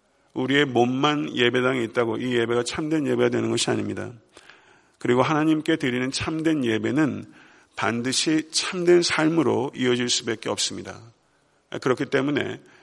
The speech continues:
우리의 예배는 우리의 윤리와 밀접하게 연관이 되는 것입니다. 순결하게 예배 드리십시오.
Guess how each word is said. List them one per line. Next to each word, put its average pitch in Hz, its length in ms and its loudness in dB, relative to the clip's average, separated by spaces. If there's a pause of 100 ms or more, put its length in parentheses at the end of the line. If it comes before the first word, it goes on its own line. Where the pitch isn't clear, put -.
(200)
우리의 139 440 2
예배는 117 680 2
우리의 123 420 -4
윤리와 127 560 0
밀접하게 123 840 -2
연관이 117 680 0 (100)
되는 120 220 2
것입니다. 95 440 -4 (760)
순결하게 156 920 0
예배 123 280 2
드리십시오. 110 600 -6